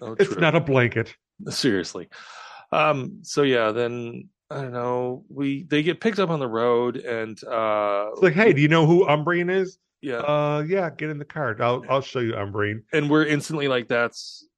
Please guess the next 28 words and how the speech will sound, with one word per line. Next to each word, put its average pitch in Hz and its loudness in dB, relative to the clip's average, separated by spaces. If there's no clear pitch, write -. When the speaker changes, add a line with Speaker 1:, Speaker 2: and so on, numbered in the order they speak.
Speaker 1:
her - -10
grandfather." 123 -4
Uh, 113 2
Speaker 2:
Right. 143 8
Speaker 1:
and 123 4
then 117 -2
a, 135 -4
a 117 0
mi-, 120 -4
you 123 -2
know, 113 -2
once 113 -4
they 117 -4
get 113 -2
to 113 -6
Umbrian's 107 -6
house, 151 -4
they 120 -8
re-, 113 -8
she - -8
sa-, 117 -4
uh, 107 0
Yaz 110 0
says, 113 -2
"That's 104 -6
not 110 -6
my 107 -4
grandfather." 90 -6